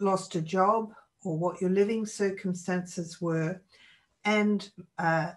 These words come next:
your mental health and well-being at this time. So the survey I'm going to be talking to you about today was open between the beginning of April and the beginning of May, which was the first month of stage two restrictions in Australia.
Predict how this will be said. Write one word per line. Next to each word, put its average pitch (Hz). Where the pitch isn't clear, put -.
your 196
mental 180
health 156
and 156
well-being 156
at 151
this 160
time. 165
So 247
the 240
survey 285
I'm 196
going 190
to 180
be 190
talking 190
to 185
you 180
about 175
today 185
was 190
open 208
between 185
the 175
beginning 180
of 170
April 269
and 170
the 175
beginning 170
of 165
May, 170
which 226
was 233
the 233
first 254
month 190
of 185
stage 185
two 180
restrictions 165
in 160
Australia. 160